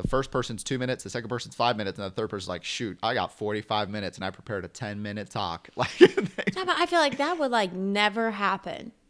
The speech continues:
Speaker 2: Like, I don't remember hardly that
Speaker 1: No.
Speaker 2: ever happening because
Speaker 1: It
Speaker 2: usually
Speaker 1: almost, it almost never
Speaker 2: people
Speaker 1: happened.
Speaker 2: would always go, this is what happens when, because most, most pastors,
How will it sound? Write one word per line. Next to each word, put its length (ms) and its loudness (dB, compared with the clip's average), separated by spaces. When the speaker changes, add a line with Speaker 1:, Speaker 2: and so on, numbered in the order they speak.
Speaker 2:
Like, 260 -2
I 140 8
don't 140 2
remember 320 2
hardly 360 2
that 220 10
Speaker 1:
No. 60 4
Speaker 2:
ever 160 2
happening 580 -6
because 640 0
Speaker 1:
It 160 4
Speaker 2:
usually 140 4
Speaker 1:
almost, 400 8
it 80 4
almost 240 2
never 120 0
Speaker 2:
people 440 2
Speaker 1:
happened. 140 -8
Speaker 2:
would 140 0
always 460 2
go, 520 4
this 160 -2
is 80 -2
what 140 4
happens 540 2
when, 260 -2
because 300 2
most, 340 2
most 320 2
pastors, 680 -2